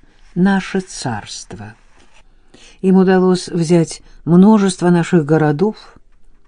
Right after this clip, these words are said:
они овладели укреплениями у подножия гор, и теперь им были открыты все пути на плато. Они возьмут и его, если только мы все как один не выйдем на защиту нашего города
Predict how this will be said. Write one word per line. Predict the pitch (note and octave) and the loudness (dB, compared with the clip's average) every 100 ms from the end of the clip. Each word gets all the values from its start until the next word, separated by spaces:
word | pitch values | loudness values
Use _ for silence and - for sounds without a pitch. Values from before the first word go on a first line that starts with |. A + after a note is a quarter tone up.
| - | -14
они | C3+ F3 F3+ | 0 4 4
овладели | F3+ F3+ F#3+ F#3+ | 4 4 4 4
укреплениями | F3+ F#3 F3+ F#3 G3 G3 F3+ F3 | 4 0 2 4 4 4 4 2
у | E3 | 2
подножия | E3 D#3 E3+ D3+ D#3 | 0 2 0 2 0
гор, | C3+ E3+ A3 F#3 - - - - | 2 4 4 0 -12 -20 -20 -10
и | C#3+ | -10
теперь | - C3+ - G#3 B3 A#3 | -6 -8 -2 2 2 0
им | F#3+ E3 D3 | 2 2 2
были | D3 C#3+ | 0 0
открыты | C3+ - D#3 D#3 D3 | -2 -6 -4 -4 -4
все | - - F3+ F#3+ | -8 -6 -2 -2
пути | - E3+ - D#3 | -4 -10 -6 -6
на | D3 B2 | -4 -6
плато. | B2 B2+ B2 _ - G2 G#2+ _ - - - _ _ _ - _ | -8 -10 -12 _ -14 -14 -16 _ -20 -20 -20 _ _ _ -20 _
Они | - F3 F#3+ | -2 2 4
возьмут | G#3+ F#3+ A#3+ C#4+ A#3+ | 2 4 4 4 2
и | A#3 | 0
его, | A3 F#3+ F3 A#3+ C4+ | 2 2 0 -2 -4
если | F#3 D3 - D#3 | -2 -2 -6 -2
только | F#3 D3+ F3 E3+ - - - | -2 0 0 0 -4 -20 -8
мы | E3+ G3 A#3+ A#3 | 2 4 6 4
все | - F#3+ | 0 0
как | F#3 F3 | 0 0
один | F3+ F3+ F#3 | 2 4 4
не | F3+ | 4
выйдем | F3+ E3 F3 | 2 4 2
на | E3+ | 2
защиту | D#3+ E3 - F3 D#3+ | 0 -4 -4 -4 -2
нашего | D#3 - D3+ E3+ | -4 -4 -2 -2
города | D3+ D#3 D#3 D#3+ D#3+ | 0 0 2 0 -2